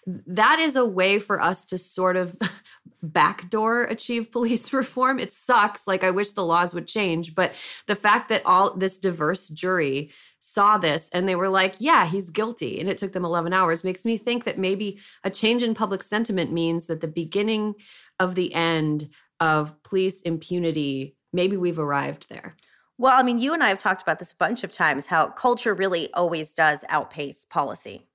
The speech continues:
Speaker 2: right? It
Speaker 1: Mm-hmm.
Speaker 2: kind of has to. It's the, it's the forcing mechanism. But yesterday when the judge, who I felt like he read the verdict at lightning speed, I was like, "Whoa, it's never this fast on Law and Order."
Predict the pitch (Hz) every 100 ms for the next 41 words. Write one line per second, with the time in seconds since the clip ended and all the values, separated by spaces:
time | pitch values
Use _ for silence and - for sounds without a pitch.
0 | - 151 165 196 185 165 185 165 175 170
1 | - - 139 - - 165 165 190 185 175
2 | - 180 - 156 180 214 143 156 87 -
3 | - - - - 196 202 269 - 233 208
4 | 175 170 175 165 160 156 160 - 185 202
5 | 214 139 123 - - _ _ _ - 233
6 | - 214 208 - 233 285 - - 185 175
7 | - - 214 190 160 170 180 180 175 165
8 | 160 160 190 208 - 180 - 175 165 175
9 | - 160 156 - - 165 233 - - 196
10 | 202 196 247 214 185 180 190 180 151 -
11 | 156 160 165 165 180 165 190 170